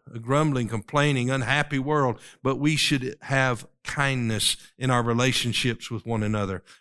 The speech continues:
not mean-spiritedness. Uh, we should have humbleness of mind. You know, uh, we often think more highly of ourselves than we ought to think. The Bible tells us not to think that way. And,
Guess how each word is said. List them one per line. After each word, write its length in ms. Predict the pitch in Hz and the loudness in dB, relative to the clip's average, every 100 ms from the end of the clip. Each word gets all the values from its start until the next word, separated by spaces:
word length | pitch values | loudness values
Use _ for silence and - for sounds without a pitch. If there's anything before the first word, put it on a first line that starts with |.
| - | 0
not 320 | 143 160 - | 2 2 0
mean-spiritedness. 1160 | 143 143 127 - - 139 120 113 101 110 107 - - - _ _ - | 0 2 0 -2 -2 0 0 -2 -4 -2 -2 -4 -14 -20 _ _ 0
Uh, 220 | 139 - | 2 2
we 140 | 156 170 | 0 0
should 160 | 156 | 0
have 320 | 139 156 - - | 2 0 -2 -6
humbleness 540 | - 185 143 131 123 | 0 2 2 2 0
of 120 | 143 123 | 0 0
mind. 320 | 127 120 165 | 2 2 2
You 80 | 185 | 0
know, 240 | 165 156 - _ _ _ _ _ _ _ _ _ - - - | 0 -2 -8 _ _ _ _ _ _ _ _ _ -20 -20 -4
uh, 180 | 151 131 | -2 0
we 280 | 156 208 202 | 2 2 0
often 500 | 165 175 165 147 131 | 2 2 2 0 -2
think 420 | - 160 147 - | 0 0 0 -2
more 220 | 139 139 | 0 0
highly 320 | 127 151 143 | 2 2 4
of 140 | 127 131 | 2 2
ourselves 460 | 127 - 131 113 | 0 0 0 0
than 80 | 123 | 0
we 100 | 117 | 2
ought 180 | 120 110 | 0 0
to 100 | 110 | -6
think. 360 | - 131 113 | -4 -4 -4
The 80 | 107 | -4
Bible 320 | 107 120 120 | 0 0 0
tells 340 | 110 117 113 98 | -4 -4 -4 -6
us 140 | 92 | -6
not 180 | 113 104 | -6 -6
to 60 | 95 | -6
think 300 | - 151 - | -6 -6 -8
that 200 | 87 - | -16 -20
way. 220 | - - _ _ _ _ _ _ _ _ _ _ - _ - - - - | -20 -20 _ _ _ _ _ _ _ _ _ _ -20 _ -20 -20 -18 -2
And, 280 | 196 202 | 0 0